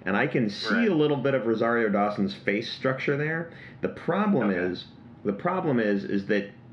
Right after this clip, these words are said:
Speaker 1: the hood, like, what's under the hood does not match what Ahsoka's head looks like.
Speaker 2: Ooh, okay.
Speaker 1: So I don't think it's Ahsoka. <laughs> And you couldn't really make out the face tattoos, so I have no clue.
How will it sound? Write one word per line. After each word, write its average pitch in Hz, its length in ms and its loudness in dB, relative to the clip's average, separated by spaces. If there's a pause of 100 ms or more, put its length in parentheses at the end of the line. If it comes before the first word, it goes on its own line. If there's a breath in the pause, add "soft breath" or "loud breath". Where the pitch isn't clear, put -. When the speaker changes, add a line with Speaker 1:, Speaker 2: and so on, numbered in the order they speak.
(240)
Speaker 1:
the 110 200 2
hood, 185 600 0 (540)
like, 110 240 0
what's 139 360 0
under 151 260 4
the 123 120 2
hood 127 440 0
does 120 160 0
not 131 220 0
match 123 320 0
what 110 100 0
Ahsoka's 101 380 0
head 123 280 -2
looks 139 260 -2
like. 165 320 -4 (1200 loud breath)
Speaker 2:
Ooh, 95 540 -8
okay. 85 300 -6
Speaker 1:
So 117 220 0
I 120 100 2
don't 123 300 -2
think 131 180 0
it's 107 140 -2
Ahsoka. 117 840 0 (160)
<laughs> - 160 -16
And 120 400 2
you 123 80 2
couldn't 139 360 0
really 127 440 2
make 117 280 2
out 110 180 0
the 107 60 -6
face 107 320 0
tattoos, 98 720 0
so 104 120 2
I 110 100 4
have 101 140 0
no 107 420 2
clue. 95 480 0